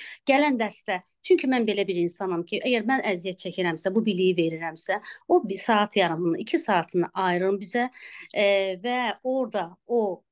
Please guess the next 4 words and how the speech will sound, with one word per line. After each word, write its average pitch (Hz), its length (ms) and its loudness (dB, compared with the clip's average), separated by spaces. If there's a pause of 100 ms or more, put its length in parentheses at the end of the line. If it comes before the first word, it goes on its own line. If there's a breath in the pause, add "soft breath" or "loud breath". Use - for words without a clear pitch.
(260)
psixotipi - 680 -4
al, 226 400 6 (100)
öyrən, 208 640 4 (920)
get. - 320 -8